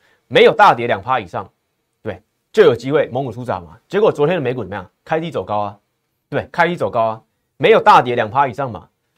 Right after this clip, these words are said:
所以完全符合我的条件，也什么？符合我的结论。所以我连条件都设定好，都满足了，我的结论直接达成。所以你不是要看到一个什么条件乱设、乱喊点数，哎，对，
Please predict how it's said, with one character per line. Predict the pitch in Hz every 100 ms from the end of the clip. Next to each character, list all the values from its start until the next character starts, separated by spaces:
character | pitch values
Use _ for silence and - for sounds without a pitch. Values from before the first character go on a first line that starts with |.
| _
所 | - 294
以 | 175
完 | 151 208
全 | 202 185
符 | - 123
合 |
我 | 113
的 | 98
条 | 104 101
件， | 131 87 _ _ _ _
也 | 147
什 | 156
么？ | 98
符 | - 127
合 | 113 135
我 |
的 | 101
结 | 95 92
论。 | 104 87 _ _ _ _ _
所 | - 262
以 |
我 | 185
连 | 120 120
条 | - 113 113
件 | 123 131 87 _ _ _ _
都 | 165 165
设 | 185 151
定 | 151
好， | 101 80
都 | 202 208
满 | 131 92
足 | 90 85
了， | 87 - _ _ _ _
我 | 107
的 | 110
结 | 117 131
论 | 147 - _ _
直 | - 113
接 | 135
达 | 95 95
成。 | - _ _ _ _ _ _ _ _
所 | -
以 | 285
你 |
不 | 151 156
是 | 208
要 |
看 | 185 196
到 | 170 147
一 |
个 | 113
什 | 90
么 | 87 _ _ _ _
条 | 123
件 | 139 151
乱 | 147 120
设、 | 107 123 85 -
乱 | 170 123
喊 | 117
点 | 113 98
数， | 92 113 - _ _
哎， | 156 180 - _ _ _ _ _ _
对， | 160 156